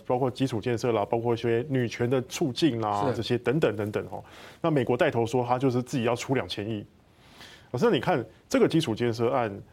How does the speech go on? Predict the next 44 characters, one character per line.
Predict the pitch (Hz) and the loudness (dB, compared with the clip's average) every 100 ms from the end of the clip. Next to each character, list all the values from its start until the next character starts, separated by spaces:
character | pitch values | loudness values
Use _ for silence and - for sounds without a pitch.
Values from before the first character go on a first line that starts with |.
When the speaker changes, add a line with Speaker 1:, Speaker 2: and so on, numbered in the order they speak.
| _ _ | _ _
Speaker 1:
它， | - 160 165 165 - - - _ | 0 2 2 -2 -10 -20 -20 _
呃， | - 120 | 0 0
推 | 117 190 | 2 2
得 | 190 | 4
动 | - 151 | 4 2
吗？ | 120 113 131 - | 2 0 -2 -4
对 | - 160 | 2 2
第 | 165 | 2
三， | 151 160 | 0 0
对 | 156 190 | 4 4
那 | 202 | 4
些 | - 175 175 175 | 6 4 4 0
被 | 180 | 2
邀 | 170 175 | 4 4
请 | 117 | 0
来 | 113 | -2
的 | |
国 | 113 113 | 0 0
家 | 135 | 0
来 | 117 | 0
讲， | 113 92 | -2 -2
是 | 214 | -2
不 | 147 | 2
是 | 196 131 - - _ - | 2 2 -2 -16 _ -8
我 | 113 | -6
是 | 165 | 0
被 | 175 | 4
邀 | 160 160 | 6 4
请 | 156 | 2
来 | 98 104 | -2 -4
见 | - 214 127 | 0 2 2
证 | 131 123 | 2 0
这 | 117 | 0
件 | 123 117 | 0 0
事 | 165 | 0
情 | 135 107 | -2 -2
的 | 113 | -2
感 | 104 | -2
觉？ | 98 | -2
然 | 110 | 2
后 | 160 | 4
有 | 165 | 4
一 | |
点， | 160 110 | 4 0